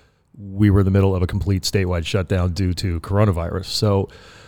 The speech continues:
<laughs> at what point did you kinda think two years ago, "Shit, maybe this isn't gonna work"? I mean, was there ever a fear of, like, "Ooh, bad timing"?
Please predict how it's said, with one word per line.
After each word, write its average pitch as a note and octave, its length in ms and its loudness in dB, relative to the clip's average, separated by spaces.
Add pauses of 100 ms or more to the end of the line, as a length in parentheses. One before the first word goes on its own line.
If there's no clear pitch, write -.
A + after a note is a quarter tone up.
(880)
<laughs> - 0 -
at - 720 -2
what D#3 180 2
point C3 300 0
did G#2+ 140 2
you A2+ 80 -2
kinda A2 240 0
think G#2+ 260 -2
two A2 140 0
years B2 220 4
ago, G2+ 340 2 (840)
"Shit, - 380 -2
maybe B2+ 180 2
this A#2 180 0
isn't A2 160 2
gonna F2+ 140 -2
work"? F2+ 340 -4
I B2+ 80 0
mean, A#2 200 2
was B2 140 4
there C3 140 4
ever D3 180 2
a A2 60 2
fear B2+ 340 2
of, G2 120 2
like, G2 260 2 (140)
"Ooh, A#2 320 4 (380)
bad A2 220 0
timing"? A2+ 400 2